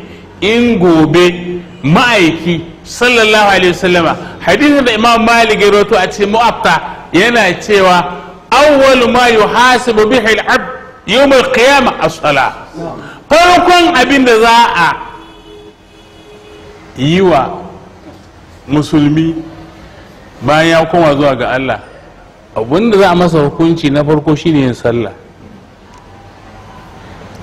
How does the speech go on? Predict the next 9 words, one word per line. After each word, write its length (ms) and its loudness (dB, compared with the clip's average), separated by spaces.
In 160 0
ta 140 2
gyaru, 300 2
komai 320 0
ya 120 2
gyaru. 300 0
In 160 0
ta 160 0
ɓaci, 360 0